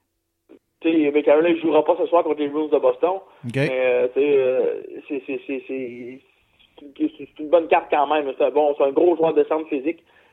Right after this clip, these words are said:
Speaker 1: Euh, bon, qui, qui est capable de, de, de marquer des buts. Euh, on n'est pas inquiet avec lui.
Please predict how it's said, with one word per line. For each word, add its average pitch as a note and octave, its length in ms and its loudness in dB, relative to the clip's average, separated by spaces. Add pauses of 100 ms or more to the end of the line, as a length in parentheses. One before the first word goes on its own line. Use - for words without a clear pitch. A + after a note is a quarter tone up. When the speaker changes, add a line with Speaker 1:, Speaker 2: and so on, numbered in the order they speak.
(140)
Speaker 1:
Euh, B2+ 400 2
bon, B2 200 2
qui, C3+ 120 -6
qui C#3+ 100 -14
est B2+ 40 -16
capable D3 440 0
de, C3+ 80 6
de, C3 200 0
de C3 100 0
marquer C3 280 -6
des C3 160 -10
buts. G3+ 280 -6
Euh, B2+ 640 4
on B2 380 -6
n'est B2 80 -12
pas C#3 120 -2
inquiet C#3 220 -4
avec B2 220 -4
lui. F#3 180 -10